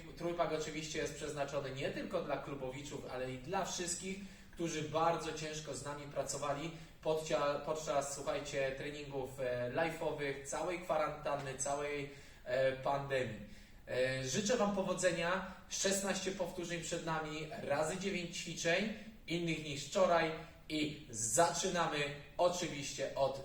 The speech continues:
krótkiej rozgrzeweczki. Biegniemy w miejscu, kolanka pracują, ręce na przemian, tak samo chodzą. Zwróć uwagę,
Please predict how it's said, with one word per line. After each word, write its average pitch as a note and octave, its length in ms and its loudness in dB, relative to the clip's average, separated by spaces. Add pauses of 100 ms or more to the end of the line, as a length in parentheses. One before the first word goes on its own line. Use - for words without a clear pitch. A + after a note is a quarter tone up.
(160)
krótkiej E3 640 0
rozgrzeweczki. D#3+ 1000 4 (220)
Biegniemy F3 580 4
w C#3 100 -4
miejscu, E3+ 580 2 (300)
kolanka F3 560 6
pracują, E3 1000 6 (680)
ręce G3+ 500 6
na F#3+ 120 6
przemian, D#3 580 4 (300)
tak A2+ 240 -2
samo E3 300 4
chodzą. D#3 600 6 (480)
Zwróć C3+ 340 -2
uwagę, E3 400 4